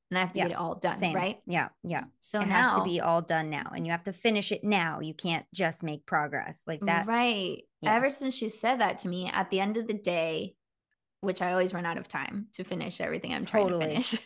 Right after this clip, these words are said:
Speaker 1: <laughs> And then the to-do list for tomorrow gets longer, right? But
Speaker 2: Yeah.
Speaker 1: at the end of the day, instead of being like, "Man, I didn't do it all," I just think like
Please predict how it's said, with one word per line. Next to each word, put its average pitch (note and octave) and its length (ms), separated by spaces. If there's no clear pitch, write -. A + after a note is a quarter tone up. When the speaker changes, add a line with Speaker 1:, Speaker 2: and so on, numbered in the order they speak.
Speaker 1:
<laughs> C#5+ 180
And G#3+ 180
then G3 360
the G3+ 100
to-do A3+ 340
list A3 200
for G#3+ 120
tomorrow G#3 480
gets G3 220
longer, F3 340
right? F3 320
But F#3+ 220
Speaker 2:
Yeah. C3+ 200
Speaker 1:
at G3+ 180
the G3+ 80
end A3+ 180
of B3 100
the A3+ 120
day, F3+ 520
instead G3 340
of F#3 160
being F#3+ 200
like, F3+ 380
"Man, A#3 420
I F#3+ 160
didn't G3+ 340
do F#3 180
it F3+ 100
all," E3+ 440
I G3 160
just G3 260
think F#3 280
like F3 320